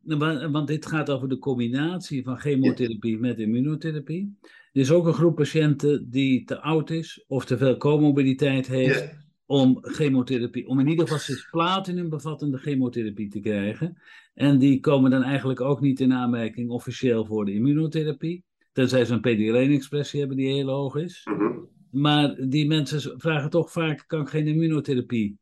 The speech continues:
Speaker 1: krijgen?" Nou was er bij de, de esmo een studie hierover.
Speaker 2: Ja.
Speaker 1: Die studie die heette de Ipsos, als ik het goed heb.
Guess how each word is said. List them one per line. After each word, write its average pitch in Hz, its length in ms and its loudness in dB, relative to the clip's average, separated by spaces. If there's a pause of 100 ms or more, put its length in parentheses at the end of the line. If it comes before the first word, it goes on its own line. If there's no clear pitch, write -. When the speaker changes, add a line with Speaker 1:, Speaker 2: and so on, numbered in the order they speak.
(100)
Speaker 1:
krijgen?" 92 680 -4 (440)
Nou 143 240 4
was 147 240 0
er 147 180 2
bij 139 260 0
de, 131 480 2 (180)
de 127 180 -4
esmo 175 580 0
een 160 160 4
studie 190 500 2
hierover. 147 600 2
Speaker 2:
Ja. 131 340 0 (160)
Speaker 1:
Die 127 240 -4
studie 165 440 -2
die 151 160 -4
heette 151 280 -2
de 143 160 -8
Ipsos, 151 460 -4
als 123 120 -4
ik 120 80 -8
het 120 100 -6
goed 120 180 0
heb. 165 240 0